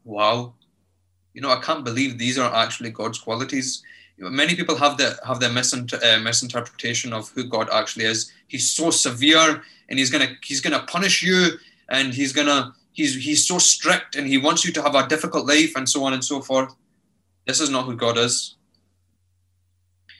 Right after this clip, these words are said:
God, one of God's most predominant qualities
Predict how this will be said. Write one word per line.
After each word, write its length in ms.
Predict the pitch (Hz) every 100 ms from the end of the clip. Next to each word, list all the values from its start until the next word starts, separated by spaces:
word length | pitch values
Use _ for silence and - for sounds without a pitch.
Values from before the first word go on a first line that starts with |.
| _ -
God, 360 | 123 143 156 -
one 240 | 127 151
of 260 | 165 135 -
God's 360 | 131 139 135
most 360 | 135 127 123 -
predominant 600 | - 123 123 131 135 127
qualities 760 | - 113 131 131 135 127 -